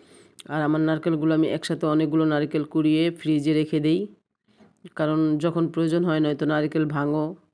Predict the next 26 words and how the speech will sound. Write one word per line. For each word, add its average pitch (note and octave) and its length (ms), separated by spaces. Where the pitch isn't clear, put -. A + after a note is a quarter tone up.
কোড়াও, D3+ 360
অনেকটা E3+ 360
সমস্যা D3+ 420
হয়। D#3 180
আর - 140
একদিন D#3+ 360
কুড়িয়ে E3+ 340
রেখে E3 280
দিই, D#3+ 300
একটু F#3+ 380
নারকেলগুলো F3+ 560
ঝরঝরে E3+ 420
হয়ে F#3 220
থাকে, F3+ 280
কিন্তু D#3+ 680
কি F3+ 120
করব, E3 300
পরিশ্রম E3+ 460
কমাতে D#3+ 360
গেলে D#3+ 180
এরকমই D#3 360
করতে D#3+ 340
হয়, D3 200
কিছু D3 280
করার D3 260
নেই। C#3+ 300